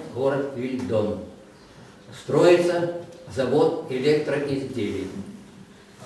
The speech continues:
И вот на этом заводе мы проработали до освобождения советскими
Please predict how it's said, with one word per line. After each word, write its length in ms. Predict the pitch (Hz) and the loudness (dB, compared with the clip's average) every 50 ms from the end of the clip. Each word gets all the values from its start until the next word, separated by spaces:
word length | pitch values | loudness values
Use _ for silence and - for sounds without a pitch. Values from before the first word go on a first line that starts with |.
| - - - - - - - - - - - - - - | -18 -16 -16 -18 -18 -18 -18 -18 -18 -20 -20 -20 -8 0
И 80 | - 135 | 2 4
вот 220 | 139 151 147 147 | 6 6 6 4
на 80 | 147 151 | 4 4
этом 360 | 151 151 147 147 147 135 123 | 4 4 4 4 4 2 2
заводе 460 | 120 123 120 - 180 196 196 190 196 - - - - - - - - - - - - - - 110 | 2 2 2 4 4 6 6 6 4 2 0 -2 -6 -10 -14 -16 -18 -18 -18 -18 -18 -16 -10 -4
мы 180 | 123 143 147 | -2 -2 0
проработали 920 | 156 - 139 139 127 123 123 - - 151 160 160 151 143 139 143 139 - - - - - - | 0 0 2 2 2 2 2 2 2 2 2 0 0 0 0 0 -2 -2 -6 -8 -8 -4 0
до 260 | 139 147 156 - - | 2 2 2 2 0
освобождения 1000 | 120 107 - - 101 101 98 101 104 101 101 - 131 143 139 139 135 127 131 131 131 - - - - - - - - | -2 -6 -8 -8 -6 -6 -6 -4 -4 -6 -4 -2 2 2 2 4 2 2 0 -2 -2 -4 -6 -10 -14 -18 -20 -20 -14
советскими 600 | - 107 104 113 120 120 117 - 113 110 113 113 | -12 -8 -6 -4 -4 -4 -6 -8 -8 -8 -8 -8